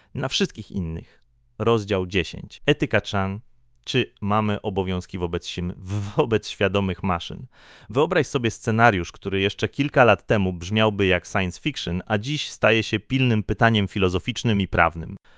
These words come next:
Tworzymy systemy sztucznej inteligencji, które są coraz bardziej złożone, coraz bardziej autonomiczne, coraz bardziej zdolne do wyrażania stanów wewnętrznych.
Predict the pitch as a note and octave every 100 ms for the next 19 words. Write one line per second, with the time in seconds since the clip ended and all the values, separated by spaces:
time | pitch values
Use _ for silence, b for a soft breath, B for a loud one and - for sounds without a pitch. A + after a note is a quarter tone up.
0 | b - A#2 G#2+ B2+ G#2+ - G2+ A#2 G#2+
1 | G2 - A#2+ - F#2+ F#2 F#2 G2 F#2 F2
2 | G2 C#3+ C3+ F#2 - F2 F2 E2+ G2 F2+
3 | F2+ - G#2 F#2 F#2 F#2+ F2+ E2+ E2+ F2+
4 | A#2+ C#3+ C3 - F#2 F2 F2 F#2 F2 E2
5 | F2+ - F2+ G#2+ D#3+ - A#2+ G#2 - F#2
6 | F2 F2+ E2+ F2 F2+ G2+ G#2 G2 F#2 B
7 | B B G#2+ F#2+ F#2 F2+ F2+ E2+ E2 -
8 | E2+ E2 D#2 F2 D#2+ D#2+ D#2 - - -